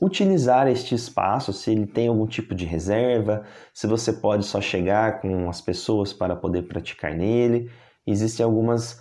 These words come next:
restrições que você deve se informar através da internet com pesquisas e, se for o caso, compareça à sua Secretaria Municipal de Esporte, pois lá eles terão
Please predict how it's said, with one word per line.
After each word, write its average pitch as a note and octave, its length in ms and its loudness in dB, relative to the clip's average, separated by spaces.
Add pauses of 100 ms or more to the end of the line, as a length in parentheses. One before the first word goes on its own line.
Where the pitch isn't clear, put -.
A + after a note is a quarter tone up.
(140)
restrições C3+ 720 0
que - 80 -10
você B2 240 -2
deve G#2 240 2
se - 160 -6
informar C#3 600 0 (420)
através G#2+ 440 2
da G2+ 60 4
internet F2 500 0
com F#2 120 -4
pesquisas D3+ 720 0 (240)
e, G#4 60 0
se - 140 -2
for A2+ 200 0
o G2 60 0
caso, G#2+ 380 2
compareça G#2+ 800 0
à F2 80 0
sua - 180 -4
Secretaria G2+ 640 -4
Municipal G#2 500 -2
de A#2+ 80 0
Esporte, - 480 -10
pois G#2 200 -2
lá G2 180 0
eles A2 160 -2
terão G#2+ 340 0